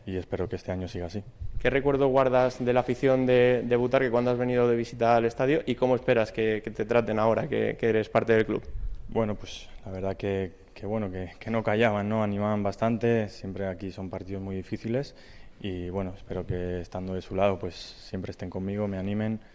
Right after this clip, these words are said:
Speaker 1: y yo daré todo.
Speaker 2: Y ya por último, varios de tus compañeros del Atlético de Madrid B ayer pasaron a la final del Europeo sub veintiuno. No sé si sigues en contacto con ellos, si hablas con ellos.
Speaker 1: Bueno, pues sí, de vez en cuando. Eh,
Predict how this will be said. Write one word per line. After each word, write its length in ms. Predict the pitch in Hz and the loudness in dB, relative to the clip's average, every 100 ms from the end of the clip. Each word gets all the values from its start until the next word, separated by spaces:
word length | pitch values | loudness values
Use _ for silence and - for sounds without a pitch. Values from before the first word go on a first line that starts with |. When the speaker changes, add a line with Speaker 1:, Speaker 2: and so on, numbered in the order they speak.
| - - - | -20 -18 -8
Speaker 1:
y 360 | 92 90 85 | -6 -6 -6
yo 120 | 87 87 | -4 -4
daré 220 | 85 87 | -4 -6
todo. 260 | 90 85 - - - - | -6 -8 -12 -10 -8 -2
Speaker 2:
Y 80 | |
ya 140 | 120 123 | 2 4
por 120 | 123 | 4
último, 320 | 123 113 107 | 2 0 0
varios 480 | 107 120 127 131 135 | 0 2 2 0 -4
de 120 | 123 | -4
tus 160 | 127 120 | -4 -4
compañeros 600 | 127 120 117 127 123 117 | -2 -2 0 0 0 0
del 120 | 120 | 0
Atlético 400 | 117 120 120 117 | 0 -2 -2 0
de 80 | 113 | 0
Madrid 340 | 117 113 117 | 0 0 -2
B 180 | 113 139 | 0 0
ayer 280 | 120 120 120 | 0 0 -2
pasaron 340 | 120 127 117 | -2 -2 -2
a 60 | 113 | 0
la 200 | 113 113 | 0 0
final 300 | 120 117 117 | -2 -2 0
del 120 | 113 | 2
Europeo 320 | 113 113 120 | 0 2 0
sub 160 | 120 117 | 0 -2
veintiuno. 360 | 113 113 123 | -2 -2 -2
No 140 | 131 120 | -2 -4
sé 100 | 117 | -6
si 100 | 120 | -6
sigues 300 | 127 117 117 | -2 0 0
en 80 | 117 | 0
contacto 400 | 113 117 - 110 | -2 -2 -2 -4
con 160 | 110 | 0
ellos, 300 | 123 139 131 | 0 0 -2
si 180 | 117 107 | -2 -2
hablas 240 | 113 113 | 0 -2
con 160 | - 110 | -4 -6
ellos. 260 | 123 143 - - - | -4 -4 -6 -10 -8
Speaker 1:
Bueno, 240 | 127 120 98 | -4 -4 -4
pues 280 | 92 - - - | -8 -14 -18 -8
sí, 160 | 117 | -4
de 160 | 107 95 | -2 -2
vez 180 | 98 98 | -4 -4
en 80 | |
cuando. 340 | 95 107 110 104 | -4 -2 0 -2
Eh, 380 | 98 92 90 | -2 -6 -10